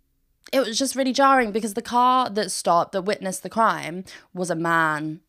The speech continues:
And he was a fucking loser. He was, he was just,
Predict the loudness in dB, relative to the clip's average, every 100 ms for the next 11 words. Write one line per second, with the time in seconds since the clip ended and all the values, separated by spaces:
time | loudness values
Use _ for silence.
0 | _ _ _ _ 0 0 0 -2 -4 -2
1 | -2 -2 -8 -8 -4 -2 -2 0 0 0
2 | 0 -4 -4 -8 -2 -2 -2 -8 -6 -4
3 | -4 -6 -10 -12